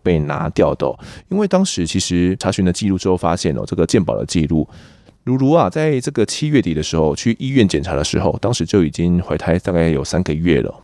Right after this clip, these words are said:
哦。不过他却没有去他常去的这些医院哦、诊所来进行这个流产手术。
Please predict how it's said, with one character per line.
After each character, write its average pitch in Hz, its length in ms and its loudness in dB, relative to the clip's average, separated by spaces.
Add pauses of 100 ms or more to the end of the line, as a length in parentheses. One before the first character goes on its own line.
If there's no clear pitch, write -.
(100)
哦。 - 200 -8
不 92 100 -6
过 135 280 2
他 135 100 -4
却 139 220 -2
没 95 180 2
有 90 180 2
去 101 360 0 (300)
他 117 120 0
常 90 240 0
去 107 160 0
的 90 40 2
这 95 80 -2
些 95 200 0
医 92 180 -2
院 92 280 2
哦、 55 140 -4
诊 82 200 0
所 90 160 2
来 76 200 0
进 104 180 2
行 80 140 -2
这 90 80 -4
个 85 60 0
流 78 140 4
产 80 200 0
手 - 220 -4
术。 - 260 0